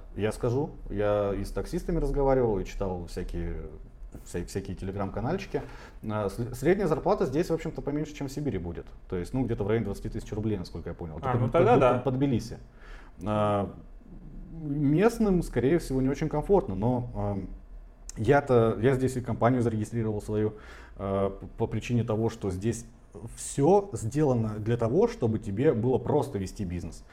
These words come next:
Speaker 1: Здесь нет лицензии на алкоголь. Если ты хочешь открыть бар, то ты можешь просто продавать этот алкоголь как вот хлеб, например. Здесь тебя не, не душат, если офлайн бизнес, опять же, здесь тебя не душат проверками. То есть ты, а, делаешь бизнес и делай, если ты накосипорил, мы придем,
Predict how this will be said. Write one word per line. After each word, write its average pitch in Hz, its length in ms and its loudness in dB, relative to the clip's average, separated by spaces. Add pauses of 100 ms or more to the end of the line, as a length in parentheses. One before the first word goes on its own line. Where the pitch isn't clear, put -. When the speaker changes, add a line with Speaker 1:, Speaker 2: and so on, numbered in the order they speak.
(160)
Speaker 1:
Здесь 117 300 0
нет 190 240 2
лицензии 135 440 0
на 139 100 -2
алкоголь. 120 400 0 (260)
Если 107 200 -4
ты 117 100 -4
хочешь 117 280 -4
открыть 120 280 -2
бар, 135 320 0 (340)
то 110 460 2
ты 110 80 -4
можешь 110 280 -2
просто 113 300 0
продавать 113 440 2
этот 101 200 -6
алкоголь 101 440 0
как 120 260 -2
вот 107 140 -6
хлеб, - 380 -4
например. 85 380 -8 (380)
Здесь 107 300 0
тебя 127 240 2
не, 135 100 2
не 120 220 2
душат, 127 460 0
если 107 260 0
офлайн 104 320 0
бизнес, 90 280 -4
опять 87 200 -6
же, 82 120 -8
здесь 107 180 -6
тебя 120 180 0
не 117 100 2
душат 131 260 -4
проверками. 120 640 0 (360)
То 123 80 2
есть 117 180 2
ты, 120 220 2 (240)
а, 85 140 -6
делаешь 170 340 6
бизнес 202 440 -2
и 110 60 -2
делай, 190 400 6
если 107 300 -2
ты 98 260 0
накосипорил, 156 720 2
мы 110 140 -2
придем, 104 380 2